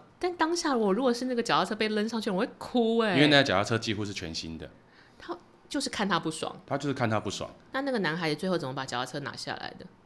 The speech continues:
Speaker 2: 他就是不相信，于是他就跑到了，因为我们在三楼嘛，
Speaker 1: 嗯。
Speaker 2: 他跑到二楼，他不敢来三楼，他跑到二楼，
Speaker 1: 嗯。
Speaker 2: 然后看真的是他脚踏车，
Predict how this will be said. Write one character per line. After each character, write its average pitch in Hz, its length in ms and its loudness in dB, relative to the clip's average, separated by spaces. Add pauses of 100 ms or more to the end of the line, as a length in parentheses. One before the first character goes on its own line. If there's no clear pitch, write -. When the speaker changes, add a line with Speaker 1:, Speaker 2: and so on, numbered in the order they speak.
(120)
Speaker 2:
他 160 120 2
就 165 120 4
是 170 200 2 (340)
不 160 60 0
相 127 220 2
信， 120 220 0
于 110 80 2
是 120 140 0
他 127 160 0
就 147 100 0
跑 90 260 -6
到 120 220 2
了， 90 80 -2
因 - 60 -8
为 131 60 0
我 117 40 0
们 92 60 -2
在 113 80 0
三 101 300 0
楼 90 140 -8
嘛， - 140 -18
Speaker 1:
嗯。 175 100 -8
Speaker 2:
他 151 80 -2
跑 87 200 -2
到 117 120 2
二 120 200 2
楼， 73 220 -4 (120)
他 - 80 -8
不 143 80 0
敢 104 140 2
来 90 80 -2
三 95 240 -2
楼， 82 100 -12 (260)
他 - 60 -8
跑 135 140 2
到 127 100 4
二 131 160 2
楼， 90 160 0
Speaker 1:
嗯。 - 20 -6
Speaker 2:
然 92 100 0
后 101 60 -2
看 92 240 -6
真 117 120 0
的 104 40 0
是 101 80 -2
他 107 80 4
脚 82 160 -4
踏 90 100 -4
车， 85 220 -10